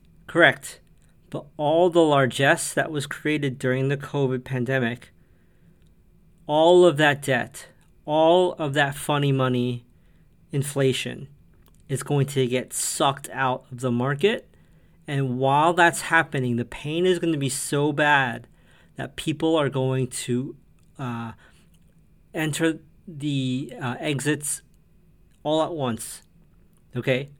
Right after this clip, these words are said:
And if it's not Apple, if it's not Amazon, if it's not Google, Nvidia, Tesla that are holding up this market, then what will?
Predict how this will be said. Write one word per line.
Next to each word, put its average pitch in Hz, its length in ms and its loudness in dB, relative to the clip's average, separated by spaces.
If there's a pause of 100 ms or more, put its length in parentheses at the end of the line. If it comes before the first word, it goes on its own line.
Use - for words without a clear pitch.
(1200)
And 135 440 -2 (800)
if 180 200 0
it's 180 200 0
not 196 360 4 (380)
Apple, 165 400 2
if 120 120 -8
it's 143 160 -6
not 202 260 2
Amazon, 135 640 -2
if 127 160 -10
it's 156 140 -6
not 196 280 0
Google, 143 520 4
Nvidia, 135 880 0 (220)
Tesla 139 600 0 (380)
that 143 140 -2
are 139 100 0
holding 180 520 4
up 151 160 -4
this 143 240 -4
market, 139 520 -4
then 120 240 -4
what 143 340 2 (540)
will? 127 440 -4